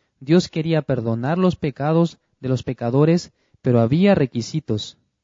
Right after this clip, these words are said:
Número uno, tenía que establecerse el tabernáculo de reunión, porque sin eso no había lugar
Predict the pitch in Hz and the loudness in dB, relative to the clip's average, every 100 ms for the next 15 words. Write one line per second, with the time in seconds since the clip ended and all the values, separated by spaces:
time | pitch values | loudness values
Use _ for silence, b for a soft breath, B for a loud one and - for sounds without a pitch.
0 | _ _ - 147 175 160 180 226 117 107 | _ _ -6 -2 4 6 6 4 2 -4
1 | _ _ _ _ _ _ - 143 185 226 | _ _ _ _ _ _ -6 -4 0 0
2 | 214 170 - 151 135 127 160 160 175 139 | 0 -2 -2 -2 0 0 -2 -2 -4 -4
3 | - 120 117 117 143 196 196 190 160 131 | -4 -2 -2 -4 -4 -2 0 2 2 0
4 | 113 113 107 104 _ _ _ _ _ _ | -2 -2 -4 -8 _ _ _ _ _ _
5 | - 143 151 - 240 214 190 208 202 - | -8 -4 -4 -4 -2 0 0 -2 -4 -6
6 | 139 180 196 160 185 233 175 139 139 170 | -4 0 2 2 2 2 2 2 2 0